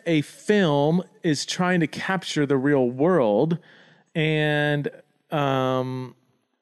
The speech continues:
and doesn't contain scenes with cussing in it when it's trying to capture the real world? Let's just say, you know, I think, I always think of, like, Gran Torino. You know, Gran Torino, one of my favorite movies, has several scenes where there's lots of cussing, and it's like,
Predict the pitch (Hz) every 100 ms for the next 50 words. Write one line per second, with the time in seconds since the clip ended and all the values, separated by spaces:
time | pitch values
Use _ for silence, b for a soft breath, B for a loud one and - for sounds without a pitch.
0 | _ _ _ _ _ - 156 139 110 175
1 | 226 208 131 - _ - - 151 - 151
2 | 143 135 131 123 - - - 147 139 135
3 | 117 123 - - 143 127 135 123 117 -
4 | 135 110 - 131 127 - 139 123 - 135
5 | - 123 117 123 117 110 143 143 - -
6 | b b b b b b b _ _ _
7 | _ _ 165 185 170 180 175 160 143 180
8 | 156 151 139 147 131 123 113 135 143 135
9 | 131 123 101 90 98 101 120 135 139 127
10 | 127 123 120 113 b b b 120 117 104
11 | 143 135 120 113 113 113 - 120 110 107
12 | - 147 135 123 - 120 113 110 110 110
13 | 110 110 101 - 113 107 120 - 143 131
14 | 110 95 90 110 113 - 110 110